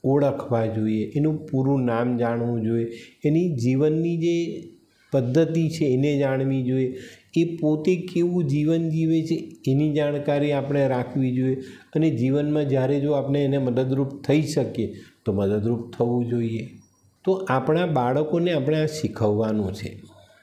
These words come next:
પણ આપણે પેલા ખ્યાલમાં છે કે "તો નાનો માણસ છે, હું મોટો માણસ છું." પણ મિત્રો, સ્કૂલમાં તમે બાળક મૂકી આવ્યા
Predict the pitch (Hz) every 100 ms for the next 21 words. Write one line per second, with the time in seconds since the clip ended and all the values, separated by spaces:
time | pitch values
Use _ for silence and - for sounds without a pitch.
0 | _ _ _ _ _ - - - _ 127
1 | 127 147 175 156 - - - - - _
2 | _ _ _ _ _ 127 123 127 127 120
3 | 120 123 123 123 117 123 117 120 - -
4 | _ _ _ _ _ _ 139 131 160 160
5 | 170 165 160 135 101 92 92 - 117 151
6 | 170 175 170 143 104 92 85 - - -
7 | - _ _ _ _ _ _ - _ -
8 | - - - 123 127 147 151 156 - -
9 | - - - _ - 135 131 135 135 135
10 | 135 123 110 117 - 123 113 104 - 123
11 | 113 104 92 85